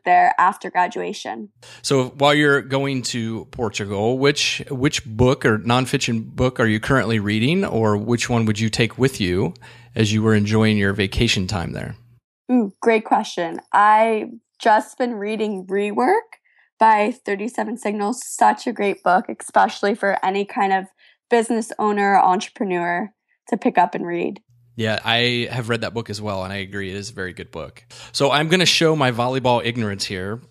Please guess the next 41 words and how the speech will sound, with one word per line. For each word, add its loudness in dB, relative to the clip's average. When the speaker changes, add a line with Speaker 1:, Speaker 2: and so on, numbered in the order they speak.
Speaker 2:
but -6
I 2
have -4
a -8
question -2
for -8
you, -2
which -4
in, -8
in -6
a -4
volleyball 4
game, 2
which -2
would -2
you -2
rather 2
have 0
more 0
of, -6
digs -2
or -4
kills? -8
Speaker 1:
Ooh, -4
I 4
would 0
definitely 0
say -4
digs, 0
just 2
because 0
I'm 2
a -2
defensive -2
player, 2
and 4
I 4
think -4
defense -2
wins -2
games. 4